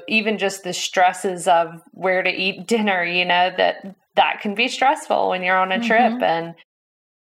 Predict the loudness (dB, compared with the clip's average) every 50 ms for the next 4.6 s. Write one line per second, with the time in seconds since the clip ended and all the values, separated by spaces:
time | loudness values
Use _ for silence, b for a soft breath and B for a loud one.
0 | _ _ -8 -6 -2 0 0 0 0 0 0 0 0 0 2 2 4 4 4 2
1 | -2 -2 -2 -2 -2 0 0 0 0 0 0 -2 -4 -6 -4 -4 -2 -2 -2 -2
2 | -2 -2 -2 -2 -2 -2 -2 -2 -2 -2 -4 -8 -8 -12 -4 -2 -2 0 2 2
3 | 2 4 4 2 2 0 -2 -2 -2 -2 -4 -8 -6 -2 -2 -2 -2 -2 -4 -4
4 | -4 -4 -2 -4 -4 -2 2 2 2 0 0